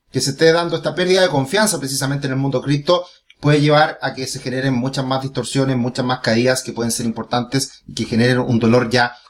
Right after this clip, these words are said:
real, mucho más poderoso en el mercado de las criptomonedas. Algunas de las consultas que nos han hecho en estos últimos días, la verdad que muchas felicitaciones como siempre, y Felipe nos dice, "¿Qué opinas sobre lo que dijo Jerome Powell en la última reunión sobre si llegan a apretar mucho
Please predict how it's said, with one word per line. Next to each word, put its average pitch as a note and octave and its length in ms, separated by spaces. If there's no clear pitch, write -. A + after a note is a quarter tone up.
real, C3+ 540
mucho C3+ 280
más C3+ 120
poderoso C3+ 640
en A#2+ 140
el A#2 60
mercado A#2 500
de A2+ 80
las G#2 80
criptomonedas. - 800
Algunas E3 320
de F3+ 60
las - 80
consultas E3+ 480
que - 80
nos D3 100
han D#3 80
hecho - 160
en D#3+ 80
estos C#3 260
últimos C#3+ 320
días, F#3+ 460
la A2+ 80
verdad C3+ 200
que C3+ 60
muchas C#3+ 280
felicitaciones C3 520
como C3+ 200
siempre, G3 380
y D#3 80
Felipe D3 240
nos D3+ 120
dice, C3 300
"¿Qué F#3+ 80
opinas G#3+ 260
sobre F#3+ 440
lo B2+ 260
que C#3+ 120
dijo D#3+ 260
Jerome D3 280
Powell D3+ 260
en A#2+ 40
la A#2 80
última A#2+ 240
reunión A2+ 320
sobre B2 280
si A#2 120
llegan C3 220
a C3 40
apretar A#2 240
mucho B2+ 400